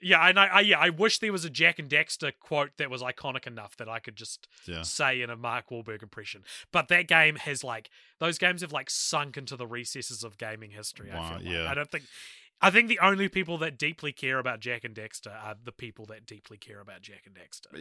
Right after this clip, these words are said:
Speaker 1: You
Speaker 2: And
Speaker 1: know?
Speaker 2: I think that, and then for director, you get James Mangold to direct it.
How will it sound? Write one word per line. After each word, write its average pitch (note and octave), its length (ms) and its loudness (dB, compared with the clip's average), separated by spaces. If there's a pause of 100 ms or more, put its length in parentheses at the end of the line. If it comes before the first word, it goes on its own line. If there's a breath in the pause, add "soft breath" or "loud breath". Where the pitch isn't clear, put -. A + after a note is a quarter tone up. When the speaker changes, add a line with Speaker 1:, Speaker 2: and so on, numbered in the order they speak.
Speaker 1:
You - 80 -18 (240)
Speaker 2:
And C3 220 -2
Speaker 1:
know? - 60 -4
Speaker 2:
I C3+ 80 0
think D3 400 -6
that, A#2 340 2 (160)
and A#2 120 -2
then A2+ 180 -2
for - 160 -6
director, G#2 440 -4
you F#2 180 -2
get G#2 200 -2
James G#2 260 2
Mangold F#2 460 -2
to F#2+ 100 -6
direct F2+ 460 -6
it. F#2 260 -2